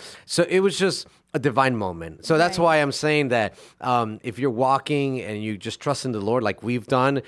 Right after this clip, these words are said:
Speaker 1: even in the moments where you have no idea what's happening, you, you graduated school, I have my diploma, what do I do now? If you trust in God and you walk with his hand, he, he got you. He has your back. So that's, uh, that's how I ended up, you know, uh,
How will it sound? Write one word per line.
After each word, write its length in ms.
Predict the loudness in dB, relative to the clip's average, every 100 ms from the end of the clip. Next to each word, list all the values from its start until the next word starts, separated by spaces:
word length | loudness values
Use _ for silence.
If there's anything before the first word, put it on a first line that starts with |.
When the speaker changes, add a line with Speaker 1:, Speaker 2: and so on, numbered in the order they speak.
| -12 -8
Speaker 1:
even 180 | 0 2
in 100 | 4
the 60 | 2
moments 380 | 2 2 0 -2
where 100 | -4
you 140 | -2
have 160 | -4 -4
no 300 | -2 0 2
idea 220 | 2 2
what's 160 | 2 2
happening, 480 | 2 2 0 -2 0
you, 180 | -2 -4
you 80 | -10
graduated 640 | -4 0 0 2 0 0
school, 640 | -4 0 2 4 4 2 0 -12 -20 -18
I 160 | -10 -2
have 100 | 0
my 120 | 2
diploma, 400 | 0 -2 0 0
what 320 | 0 2 2 4
do 80 |
I 80 | 2
do 180 | 2 2
now? 420 | 2 4 4 2 -2 -14 -20 -12 -8
If 120 | -6
you 120 | -6
trust 320 | -2 -2 0
in 100 | -2
God 420 | 2 2 2 0 -8 -20 _
and 480 | -6 -2 -2 -2 -4
you 100 | -2
walk 300 | 0 0 0
with 80 | -4
his 160 | -4
hand, 300 | -2 -2 -2
he, 180 | -4 -12 _ _
he 240 | _ -10
got 340 | -10 -10 -14 -14
you. 60 |
He 160 | -8 -2
has 220 | -2 -4
your 80 | -8
back. 340 | -10 -14 -8
So 100 | -2
that's, 320 | 0 0 -2 -8
uh, 120 | -10 -12
that's 320 | -4 -2 0
how 140 | 0
I 80 | 0
ended 180 | 2 0
up, 260 | 0 -4 -20 _ -8
you 120 | -2
know, 280 | 0 0 0
uh, 580 | 0 2 2 2 2